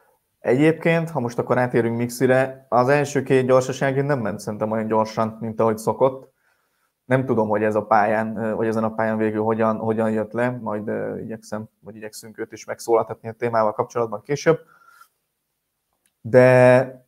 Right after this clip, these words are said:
de ugye láttuk, láthattuk a külső felvételeket, hogy, hogy, hogy, hogy mi lehetett, hogy lehetett. Mit láttál te azon? Nyilván innen kamera mögül gyakorlatilag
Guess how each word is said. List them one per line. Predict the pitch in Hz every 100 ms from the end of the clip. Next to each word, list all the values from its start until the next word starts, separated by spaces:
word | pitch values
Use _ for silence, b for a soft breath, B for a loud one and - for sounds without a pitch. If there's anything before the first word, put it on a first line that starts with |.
| -
de | 123
ugye | 123 135
láttuk, | 135 113 - - 107 -
láthattuk | 113 98 110 - 123
a | 107
külső | 117 104 - 110 107 - _ _ _ -
felvételeket, | 110 117 - 113 110 110 -
hogy, | 107 -
hogy, | 117 104
hogy, | 117 104 -
hogy | 110
mi | 113
lehetett, | 117 113 110 107
hogy | 117 120
lehetett. | 123 123 135 127 - b b b b b _ _ _ _ _ _
Mit | 131 156
láttál | 110 104 107 107
te | 110
azon? | 107 101 98
Nyilván | 113 110 110
innen | 110 107 101 - - -
kamera | 110 107 107
mögül | 110 104 104
gyakorlatilag | 110 107 110 107 110 110 101